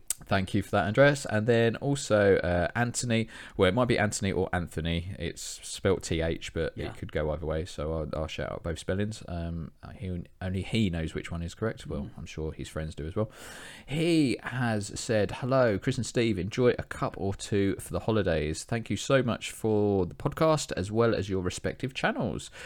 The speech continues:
Speaker 1: You've helped make this new hobby of mine an absolute blast. Scent of the day is the stunning Soul Cafe from, uh, Savoir Faire. Uh, cheers from Nebraska." So there we go.
Speaker 2: Nebraska.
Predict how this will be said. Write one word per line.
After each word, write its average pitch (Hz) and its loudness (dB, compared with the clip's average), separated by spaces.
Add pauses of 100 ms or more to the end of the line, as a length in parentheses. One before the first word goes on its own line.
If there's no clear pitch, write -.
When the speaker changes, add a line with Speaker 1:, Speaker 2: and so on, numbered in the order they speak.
(200)
Speaker 1:
You've 95 -4
helped 135 2
make 110 -4
this 101 -2
new 131 -2
hobby 143 0
of 80 0
mine 87 -2
an 90 -6 (100)
absolute - -2
blast. 82 0 (340)
Scent - 0
of 165 -6
the 170 0
day 80 2
is 95 -2
the - -4
stunning 123 -2
Soul 131 -2
Cafe 104 0
from, 95 -6 (100)
uh, 95 -4 (100)
Savoir 113 -4
Faire. - -4 (640)
Uh, 95 0
cheers 123 0
from 135 -4
Nebraska." 131 -2 (580)
So 98 -10
there 110 -6
we 110 -4
go. 143 -2
Speaker 2:
Nebraska. 110 -8